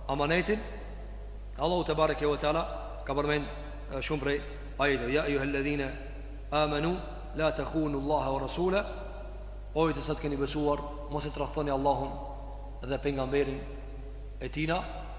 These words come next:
"wa takhunu amanatikum", dhe ti shkelni amanetet e juve. Jo, amaneti është shumë punë e madhe. Pejgamberi sa më tha për munafikun, kur flet, rrein.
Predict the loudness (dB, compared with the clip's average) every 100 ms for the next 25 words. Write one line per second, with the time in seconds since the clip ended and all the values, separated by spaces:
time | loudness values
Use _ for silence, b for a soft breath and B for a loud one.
0 | -10 -10 -8 -4 -2 0 2 2 2 2
1 | 2 2 2 -2 -2 -2 -2 -2 -4 -6
2 | -4 -4 -6 -8 -10 -10 -10 -10 -10 -10
3 | -10 -10 -10 -6 -4 2 2 4 2 4
4 | 2 4 4 2 0 0 2 2 -2 -6
5 | -10 -10 -10 -10 -10 -10 -10 -10 -6 -2
6 | 4 6 6 6 4 4 4 6 6 6
7 | 2 -4 -6 -8 -8 -4 2 4 4 4
8 | 4 4 4 2 -2 -2 0 0 0 -4
9 | -8 -8 -10 -10 -10 -10 -10 -10 -10 -6
10 | -4 0 2 2 -2 -6 -2 0 0